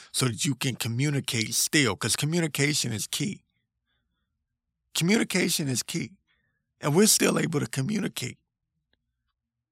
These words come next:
Who, think about it. On Twitter, you,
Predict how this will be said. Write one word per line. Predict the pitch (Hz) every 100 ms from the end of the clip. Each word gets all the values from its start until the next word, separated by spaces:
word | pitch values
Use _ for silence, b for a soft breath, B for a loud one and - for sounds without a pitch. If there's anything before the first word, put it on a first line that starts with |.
| _ _ _ _ _ _ _ _ _
Who, | - 247 - 107 b b b
think | - 254
about | - 233 214
it. | 196 - _ _ _ _ _ _ _ _ _ _ _ _ _ _ _ _ _ _ _ _ _ _
On | 180 170
Twitter, | - 180 175 131 120 - _ _ _ _ _ _ _ _ _ _ _ _ _ _ _
you, | 143 165